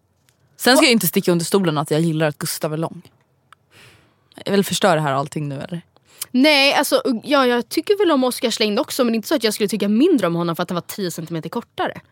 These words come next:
Speaker 1: Hon som tjej som skriver in, du är en lång tjej.
Speaker 2: Ja.
Speaker 1: Självklart kan det finnas killar som är kortare än dig, och som Masi-, Matilda säger, what's the big deal egentligen?
Speaker 2: Egentligen.
Speaker 1: Alltså, det är så här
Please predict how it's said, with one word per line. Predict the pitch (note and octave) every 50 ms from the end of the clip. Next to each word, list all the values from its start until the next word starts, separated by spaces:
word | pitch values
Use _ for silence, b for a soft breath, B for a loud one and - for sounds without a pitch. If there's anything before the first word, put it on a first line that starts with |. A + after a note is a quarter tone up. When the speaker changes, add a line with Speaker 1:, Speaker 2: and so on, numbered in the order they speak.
| _ -
Speaker 1:
Hon | - C#4 C#4 C#4
som | C4+ C#4+ C4 B3+
tjej | - D#4 D4 C4+
som | B3+ A#3
skriver | - - B3 A3+ A3
in, | A#3 B3+ A3+ G#3+ G3+
du | F#3 G#3+ B3
är | C#4+ C4+
en | A3+ G#3+ G#3+
lång | G#3 G3+ G3+ G3 G3 G3
tjej. | - - - D4 - - E3 F3 - _ b b b b b b b b
Speaker 2:
Ja. | - G#4+
Speaker 1:
Självklart | C4 B3 G#3+ G3+ F#3+ F#3 F3+ - C4+ C#4+ C#4+ A#3+ G3 - - - - - - -
kan | - A3 G#3 F#3+ F#3
det | F3+ F#3 F#3
finnas | - G3+ F#3 E3+ F3 -
killar | - - G3+ F#3+ G#3+
som | A3+ - F#3
är |
kortare | E3+ - G3+ - - A3
än | G3+
dig, | F3 D#3+ D#3
och | F3+ -
som | - G3 F#3+ F#3
Masi-, | F3+ - F#3 F3 -
Matilda | - F#3+ G3 - G3 F3+ F3
säger, | F3 - A#3+ G3+ D#3+ D3 D#3 - b b b b b b b b b b b
what's | - G3+ F#3 - - -
the | -
big | D#3 D#3 D#3+ C#3+ C#3+
deal | C#3 D3 D3 C#3+ C#3+
egentligen? | D3 D3 C#3+ C#3+ C#3+ - - B3 G#3+ B3+
Speaker 2:
Egentligen. | E4 E4 C4 G#3 G3 - - D#3+ C#3+ A#2+
Speaker 1:
Alltså, | E3+ F3+ - -
det | - A3
är |
så | G#3 -
här | A3+ G3+ F#3+ F#3+ F#3 F3+